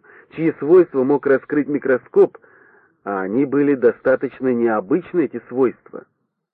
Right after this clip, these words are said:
Вот вопросы, которые, по словам самого Гука, сложились у него прежде того, как он стал рассматривать в микроскопе пробку. Чем обусловлены легкость вещества пробки,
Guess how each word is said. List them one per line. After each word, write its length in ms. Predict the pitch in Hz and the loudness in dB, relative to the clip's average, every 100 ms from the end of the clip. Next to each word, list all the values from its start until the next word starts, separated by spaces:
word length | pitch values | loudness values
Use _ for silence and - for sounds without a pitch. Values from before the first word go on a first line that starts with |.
| _ _ _ _ _ _ _ _ _ _ _ | _ _ _ _ _ _ _ _ _ _ _
Вот 300 | 98 165 190 | 2 2 4
вопросы, 600 | 175 - 196 208 - 131 | 2 4 4 4 0 -4
которые, 440 | 113 127 175 165 | -4 0 2 2
по 140 | 135 143 | 2 -4
словам 440 | - 131 156 147 - | 0 2 2 -2 -4
самого 360 | 127 123 143 | 0 2 2
Гука, 520 | 113 117 208 - 180 165 - - - | 0 -2 -4 2 0 0 -8 -20 -6
сложились 580 | 151 151 131 185 170 - | 2 4 6 6 4 2
у 60 | 139 | -2
него 260 | 135 143 147 | 0 2 2
прежде 400 | 143 147 127 120 | 4 2 2 0
того, 440 | 120 127 196 170 - - | 2 4 4 4 -2 -8
как 180 | 139 135 | -4 -2
он 120 | 147 | -2
стал 220 | - - | 2 4
рассматривать 640 | 120 147 135 151 156 165 160 | 4 2 0 -4 -2 -2 -2
в 40 | |
микроскопе 560 | 151 - 107 - 139 143 | -4 -4 -4 -4 -4 -4
пробку. 640 | - 117 101 - - - _ _ _ _ _ _ _ _ _ _ _ _ - | -6 -4 -4 -6 -20 -20 _ _ _ _ _ _ _ _ _ _ _ _ -4
Чем 300 | 180 160 98 | 2 4 2
обусловлены 880 | 98 113 - 147 135 120 113 107 - _ _ - | -4 -8 0 2 2 2 0 -2 -6 _ _ -4
легкость 600 | 107 131 160 - 143 131 - - | 0 4 2 2 -8 -8 -16 -10
вещества 760 | 135 143 - 127 - 113 113 | -6 -6 -8 -12 -8 -2 -2
пробки, 600 | - 117 113 - _ 113 | -2 -4 -4 -4 _ -20